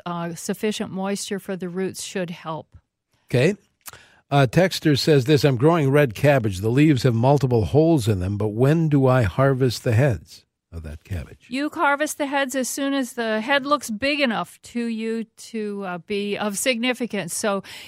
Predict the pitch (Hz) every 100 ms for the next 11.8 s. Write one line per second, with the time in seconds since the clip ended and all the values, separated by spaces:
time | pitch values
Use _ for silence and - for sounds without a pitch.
0 | - - 208 208 - 233 - 254 262 320
1 | 254 269 269 254 226 220 254 226 226 -
2 | 226 214 233 - - 233 226 233 277 -
3 | _ _ _ 226 214 202 - 254 285 370
4 | 233 285 403 330 302 320 330 320 277 262
5 | 226 240 233 254 254 - 226 220 - 190
6 | 214 220 240 240 233 226 247 233 214 226
7 | 214 220 233 233 226 220 208 220 208 226
8 | 226 - 220 214 220 220 208 196 196 226
9 | 208 214 220 - - - 247 233 302 285
10 | 285 262 240 214 247 247 247 233 - -
11 | 220 220 226 226 240 233 220